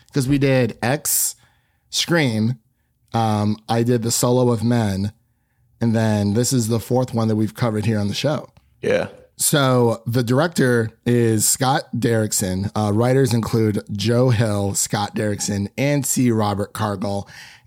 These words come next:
Speaker 1: and stars Mason Thames, Madeline McGraw, and Ethan Hawke himself,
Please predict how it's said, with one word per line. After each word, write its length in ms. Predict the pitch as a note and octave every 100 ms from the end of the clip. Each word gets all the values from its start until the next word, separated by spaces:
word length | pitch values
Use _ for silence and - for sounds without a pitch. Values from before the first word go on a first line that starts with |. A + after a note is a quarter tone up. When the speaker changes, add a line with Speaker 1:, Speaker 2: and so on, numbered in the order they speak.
| -
Speaker 1:
and 220 | C3 A#2+
stars 840 | - - F3 G3 B2 G#2 G2+ -
Mason 460 | G2 A2+ C3+ E3 E3
Thames, 720 | C3+ A#2 C3 G#2+ G2 G2+ -
Madeline 680 | G#2 A2 C3 D#3 D#3 E3+ D3+
McGraw, 600 | D3 - A2 A2+ G#2 G2
and 260 | G2+ G#2 G2+
Ethan 420 | D#3 F#3+ - G#3+ G3
Hawke 500 | C3 - C3+ C#3 -
himself, 680 | D3+ C3+ - A#2+ A2+ G#2+